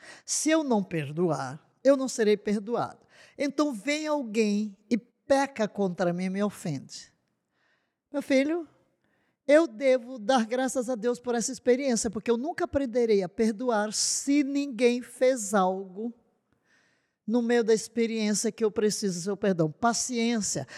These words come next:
Como é que ele vai formar a paciência em mim? Eu me lembro em África,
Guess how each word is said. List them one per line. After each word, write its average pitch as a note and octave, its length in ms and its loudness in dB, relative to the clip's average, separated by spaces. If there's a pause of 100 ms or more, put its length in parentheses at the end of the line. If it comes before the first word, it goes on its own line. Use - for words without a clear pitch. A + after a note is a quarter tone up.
(140)
Como F4 180 0
é G4+ 60 2
que F4 80 0
ele D#4+ 100 0
vai D4+ 140 0
formar C4+ 340 -2
a C4 80 -2
paciência B3+ 520 -2
em B3+ 40 0
mim? B3 380 0 (420)
Eu C4+ 100 6
me C#4 80 0
lembro C#4 220 0
em B3+ 80 0
África, A3 680 -2